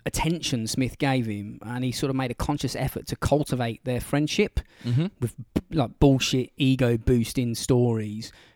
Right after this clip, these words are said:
Speaker 1: which obviously Smith lapped up properly. 'Cause they're living in a fantasy world at this point. They've killed fucking four children.
Speaker 2: Yeah, yeah.
Speaker 1: They're completely
Speaker 2: They're kind of
Speaker 1: detached.
Speaker 2: feeling touchable. Yeah, they kind of, they are in their own world. I mean,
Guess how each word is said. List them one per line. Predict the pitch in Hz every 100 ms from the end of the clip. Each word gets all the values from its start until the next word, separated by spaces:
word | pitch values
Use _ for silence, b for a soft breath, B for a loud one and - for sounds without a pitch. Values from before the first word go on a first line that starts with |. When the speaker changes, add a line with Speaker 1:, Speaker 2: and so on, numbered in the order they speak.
| b
Speaker 1:
which | 117 131
obviously | 120 123
Smith | 113 - 139 120 - - -
lapped | 127 - - -
up | -
properly. | - 135 - 131 120 - _ -
'Cause | 160
they're | 175
living | 175 156
in | 127
a | 120
fantasy | 147 151 - 151
world | 147 139
at | 127
this | 120 117
point. | - 107 -
They've | 135
killed | - 139 127
fucking | 139 123
four | 110 - 147 147 139
children. | - - 120 120 139 127
Speaker 2:
Yeah, | 101
yeah. | 92 92 _ _ -
Speaker 1:
They're | 131 127
completely | - 147 120
Speaker 2:
They're | 117
kind | 147 127
of |
Speaker 1:
detached. | 139
Speaker 2:
feeling | 127 120 - - - 110
touchable. | 117 113 110 117 - -
Yeah, | 107 104 -
they | 107
kind | 123 110
of, | 104 - b b b
they | 135
are | 139 135
in | 127
their | 120
own | 113 113
world. | 117 123 123 - - _ _ _ -
I |
mean, | 110 110 104